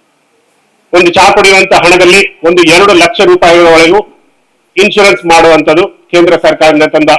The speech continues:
ಪಿ ಎಂ ಎಸ್ ಬಿ ಐ. ಒಂದು ನಾನೂರ ಮೂವತ್ತ ನಾಲ್ಕು ರೂಪಾಯಿ, ಯಾವುದೇ ಕಾರಣದಲ್ಲಿ ಮರಣ ಹೊಂದಿದ್ರು ಕೂಡ ಆ ಕುಟುಂಬಕ್ಕೆ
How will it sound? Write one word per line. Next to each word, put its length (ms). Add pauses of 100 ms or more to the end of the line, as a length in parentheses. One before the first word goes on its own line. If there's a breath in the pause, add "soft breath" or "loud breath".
(140)
ಪಿ 80
ಎಂ 160
ಎಸ್ 160
ಬಿ 80
ಐ. 120 (400 soft breath)
ಒಂದು 180
ನಾನೂರ 420
ಮೂವತ್ತ 320
ನಾಲ್ಕು 400
ರೂಪಾಯಿ, 380 (180)
ಯಾವುದೇ 400
ಕಾರಣದಲ್ಲಿ 460
ಮರಣ 220
ಹೊಂದಿದ್ರು 360
ಕೂಡ 160 (400)
ಆ 60
ಕುಟುಂಬಕ್ಕೆ 520